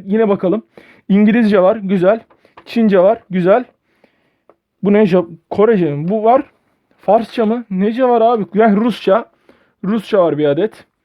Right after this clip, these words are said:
İspanyolca var bir adet. Ee,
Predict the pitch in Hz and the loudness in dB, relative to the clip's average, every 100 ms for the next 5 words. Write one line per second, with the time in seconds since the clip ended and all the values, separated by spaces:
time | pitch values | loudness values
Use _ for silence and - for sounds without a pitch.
0 | _ _ - - - 220 226 226 190 175 | _ _ -16 -8 0 0 2 2 2 0
1 | 160 151 143 196 - - _ _ _ _ | 0 -4 -4 -4 -6 -16 _ _ _ _
2 | _ _ _ _ - 165 160 160 | _ _ _ _ -2 0 2 2